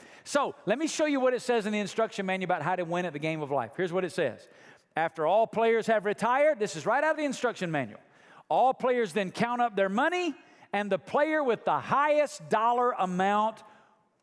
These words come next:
what? "Wins." There you go, right? Now, that's fun in the board game of life. The problem is, for a lot of people in our culture,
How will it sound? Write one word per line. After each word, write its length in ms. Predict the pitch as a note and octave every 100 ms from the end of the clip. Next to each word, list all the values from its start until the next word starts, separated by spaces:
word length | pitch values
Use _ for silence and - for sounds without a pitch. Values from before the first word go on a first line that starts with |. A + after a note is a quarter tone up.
| _ -
what? 340 | D3+ B3 D#4 - - - - -
"Wins." 800 | B2 F#3 B3+ C4 B3+ A#3+ F#3+ F3+
There 120 | A3
you 160 | B3+
go, 560 | A3+ B3+ B3+ A#3 F3 A2+
right? 360 | B2+ G3 C4+ C4+ - - - - -
Now, 220 | C4 D3+
that's 260 | C#4 -
fun 680 | - - F#4 G4+ E4+ C4+ D4+
in 260 | C4 C#4 A#3+
the 80 |
board 500 | G3 A3+ C#4 C#4+ B3
game 280 | A3+ A#3+ A#3+
of 140 | A3+ F#3+
life. 320 | G#3 D3 -
The 80 | F3+
problem 460 | A#3+ B3+ C4 A3+
is, 260 | E3+ D#3+ F#3
for 160 | -
a 60 | D#3+
lot 280 | D#3+ G#3 A3
of 80 | -
people 320 | F#3+ F3 F3
in 60 |
our 180 | D#3 F3+
culture, 600 | F3 A3+ A#3+ - D#3+ D3+